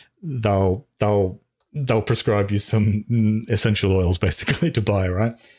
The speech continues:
Now, I, I did that just be-, just, just for a lark,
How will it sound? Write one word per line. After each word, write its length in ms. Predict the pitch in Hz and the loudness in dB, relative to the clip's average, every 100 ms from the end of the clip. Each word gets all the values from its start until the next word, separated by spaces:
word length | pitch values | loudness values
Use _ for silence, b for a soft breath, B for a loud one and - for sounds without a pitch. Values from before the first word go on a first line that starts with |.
| b b b | b b b
Now, 360 | 120 117 117 - _ _ _ _ _ | 0 0 0 -6 _ _ _ _ _
I, 400 | - 127 127 123 - _ _ | -2 2 2 -2 -8 _ _
I 160 | - 131 | -2 0
did 220 | 139 151 | 2 0
that 440 | 127 123 107 - - | 2 0 0 -4 -6
just 280 | 117 - | -4 -4
be-, 80 | - | -4
just, 360 | 98 117 - - | -4 -2 -4 -2
just 160 | 110 | -4
for 120 | - 101 | 0 0
a 80 | |
lark, 500 | 101 113 92 101 - | 2 2 2 -2 -6